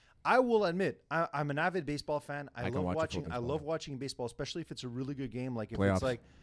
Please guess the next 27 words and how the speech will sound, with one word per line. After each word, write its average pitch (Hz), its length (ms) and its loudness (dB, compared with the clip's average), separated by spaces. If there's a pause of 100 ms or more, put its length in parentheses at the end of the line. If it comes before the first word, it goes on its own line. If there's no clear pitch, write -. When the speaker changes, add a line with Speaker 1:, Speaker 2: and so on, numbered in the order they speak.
(200)
Speaker 1:
if, 147 140 0 (100)
if 165 160 -2
it's, 170 200 2
if 143 160 -2
it's 170 200 0
like, 151 280 4
uh, 123 400 6 (320)
like, 127 220 2
like, 131 280 4 (180)
I 117 100 -4
don't 131 100 0
know, 113 80 0
like 101 180 -2
Red 139 200 2
Sox, 147 260 4
Yankees, 135 340 -2 (120)
I 143 100 2
will 135 160 2
watch 139 280 4
that. 98 160 -6 (100)
But 165 260 4 (380)
there's 160 200 0
times 185 360 -4
where 120 120 -4
it 107 80 -8
drags, 76 460 -10 (160)
and, 151 360 0